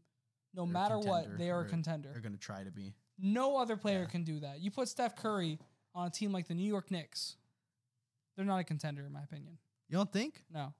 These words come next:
Speaker 2: Wow.
Speaker 1: No,
Speaker 2: I
Speaker 1: 'cause you'd have to
Speaker 2: disagree with
Speaker 1: trade
Speaker 2: the
Speaker 1: their
Speaker 2: Knicks.
Speaker 1: best. You'd have to trade either R J Barrett or Julius Randle for that.
Speaker 2: Man.
Speaker 1: If you put,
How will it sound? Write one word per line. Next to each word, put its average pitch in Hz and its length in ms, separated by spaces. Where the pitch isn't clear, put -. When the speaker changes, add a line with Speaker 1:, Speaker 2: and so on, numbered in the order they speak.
Speaker 2:
Wow. - 480
Speaker 1:
No, 233 100
Speaker 2:
I 220 40
Speaker 1:
'cause 208 140
you'd 214 100
have 247 100
to - 60
Speaker 2:
disagree - 20
with 190 80
Speaker 1:
trade 233 200
Speaker 2:
the - 80
Speaker 1:
their 170 60
Speaker 2:
Knicks. 165 40
Speaker 1:
best. - 80
You'd 196 160
have 190 100
to - 120
trade 185 240
either 175 180
R 170 140
J 202 100
Barrett 175 300
or 165 40
Julius 156 300
Randle 151 200
for 139 120
that. 131 200
Speaker 2:
Man. 98 260
Speaker 1:
If 175 100
you 220 160
put, 226 300